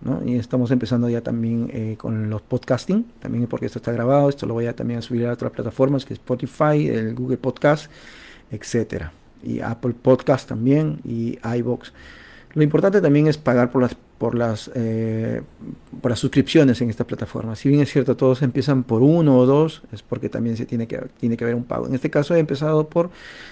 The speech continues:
el Spotify Premium. Es un pago de aproximadamente veinticinco soles al mes. Eh, se puede hacer, se puede invertir y,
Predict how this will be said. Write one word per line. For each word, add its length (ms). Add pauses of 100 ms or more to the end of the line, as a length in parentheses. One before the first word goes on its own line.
el 160
Spotify 460
Premium. 400 (380)
Es 140
un 80
pago 580
de 840
aproximadamente 920
veinticinco 720
soles 260
al 100
mes. 280 (880)
Eh, 560 (240)
se 220
puede 340
hacer, 380
se 100
puede 220
invertir 560
y, 380